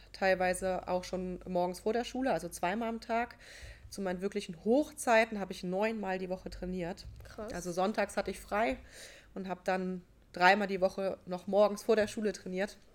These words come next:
Speaker 1: Also es ist schon ziemlich viel Zeitaufwand, ähm, aber vor allem ist es natürlich so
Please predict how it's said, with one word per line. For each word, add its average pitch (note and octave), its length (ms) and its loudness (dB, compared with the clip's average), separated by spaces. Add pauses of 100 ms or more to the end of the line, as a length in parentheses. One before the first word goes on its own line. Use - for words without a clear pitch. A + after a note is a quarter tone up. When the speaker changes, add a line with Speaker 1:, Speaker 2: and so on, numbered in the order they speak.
(180)
Speaker 1:
Also F3 200 2
es G3 100 0
ist - 20 -10
schon A3+ 160 2
ziemlich B3 320 2
viel A#3 160 -2
Zeitaufwand, B3 840 2 (680)
ähm, G3+ 520 0
aber F#3 180 4
vor - 200 2
allem F#3+ 300 8
ist F3 100 -2
es F#3+ 100 -10
natürlich F#3 360 -4
so F#3 160 -2